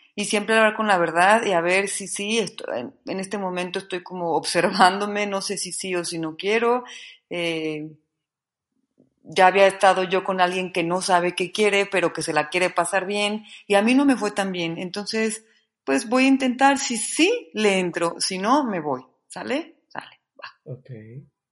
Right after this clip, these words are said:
Speaker 1: Y por lo general te
Speaker 2: Ujú.
Speaker 1: dicen que sí, porque como les vale, ni te
Speaker 2: <laughs>
Speaker 1: entienden, ni te
Speaker 2: Sí.
Speaker 1: entienden lo que les estás diciendo, como de, "Ah, sí, sí, sí", les gustas,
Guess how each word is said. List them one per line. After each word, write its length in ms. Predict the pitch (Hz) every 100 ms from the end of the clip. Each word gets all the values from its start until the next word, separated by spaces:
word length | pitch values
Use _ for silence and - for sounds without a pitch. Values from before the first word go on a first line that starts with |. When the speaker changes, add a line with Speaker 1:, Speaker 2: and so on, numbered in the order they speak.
| _ _ _ _ _ _ _ _ _ _ _ _ - - - 202
Speaker 1:
Y 100 | 233
por 140 | 254
lo 80 | 254
general 320 | 262 262 262
te 60 | 277
Speaker 2:
Ujú. 60 |
Speaker 1:
dicen 200 | 269 277
que 100 | 262 247
sí, 220 | 214 214
porque 220 | 208 208
como 220 | 202 196
les 160 | 196 208
vale, 240 | 220 262 403 - _ _ _ _ _ _ _ _ _ _ -
ni 120 | 240
te 120 | 202 202
Speaker 2:
<laughs> 400 | 196 165 143 -
Speaker 1:
entienden, 460 | 226 214 185 170
ni 100 | 185 190
te 60 |
Speaker 2:
Sí. 60 | 196
Speaker 1:
entienden 320 | 185 220 233
lo 100 | 233
que 80 | 220
les 120 | 190 175
estás 260 | 196 190
diciendo, 480 | 202 214 208 196 185
como 180 | 196 208
de, 80 | 233
"Ah, 260 | 277 311 349
sí, 120 | 277
sí, 220 | 262 262
sí", 240 | 254 254 240
les 200 | 214 196
gustas, 500 | 226 - 180 165 -